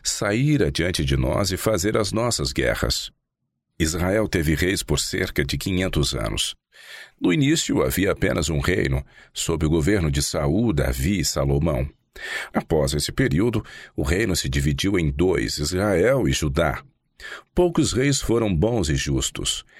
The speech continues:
A maior parte deles era constituída de reis ímpios que levaram o povo à idolatria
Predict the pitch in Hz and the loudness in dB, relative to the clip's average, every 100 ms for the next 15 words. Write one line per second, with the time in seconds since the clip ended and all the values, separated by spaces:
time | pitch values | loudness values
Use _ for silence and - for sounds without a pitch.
0 | - - - 64 82 85 - 92 92 - | -16 -6 -2 0 2 0 0 0 0 -2
1 | - 87 80 71 67 69 78 - 76 71 | 0 2 2 0 -2 -2 -2 -2 -2 0
2 | 76 95 71 65 82 87 71 76 110 85 | 2 2 0 0 0 0 0 -2 -2 -2
3 | - 95 - 92 101 92 110 101 82 - | -4 -4 -2 0 0 2 0 0 -2 0
4 | 127 117 98 76 76 85 87 - 92 104 | 0 0 0 0 2 2 2 0 0 2
5 | - | 0